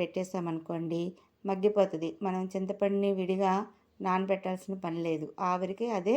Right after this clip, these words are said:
మగ్గిపోతుందన్నమాట. మీ రుచికి సరిపడినంత ఉప్పు వేసుకోండి. తర్వాత పసుపు ఒక స్పూన్ సరిపోతుంది. ఇప్పుడు ఐదు నుంచి పది నిమిషాల పాటు మూత పెట్టి మనం మగ్గిచ్చేసుకుందాము.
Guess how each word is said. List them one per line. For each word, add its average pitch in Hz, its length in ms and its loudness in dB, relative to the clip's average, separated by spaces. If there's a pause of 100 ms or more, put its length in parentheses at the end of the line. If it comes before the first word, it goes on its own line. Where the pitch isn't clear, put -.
మగ్గిపోతుందన్నమాట. 160 920 -2 (680)
మీ 202 100 4 (300)
రుచికి 202 440 0
సరిపడినంత 196 640 2 (180)
ఉప్పు 208 300 -2
వేసుకోండి. 180 600 0 (600)
తర్వాత 190 420 2 (200)
పసుపు 190 380 0
ఒక 190 180 -6
స్పూన్ 180 360 -6
సరిపోతుంది. 175 640 -2 (540)
ఇప్పుడు 196 340 0 (320)
ఐదు 190 220 0
నుంచి 190 280 -2 (840)
పది 208 240 4
నిమిషాల 196 300 0 (100)
పాటు 175 260 0 (200)
మూత 190 160 -2 (100)
పెట్టి 190 280 -2
మనం 202 220 2
మగ్గిచ్చేసుకుందాము. 175 920 -2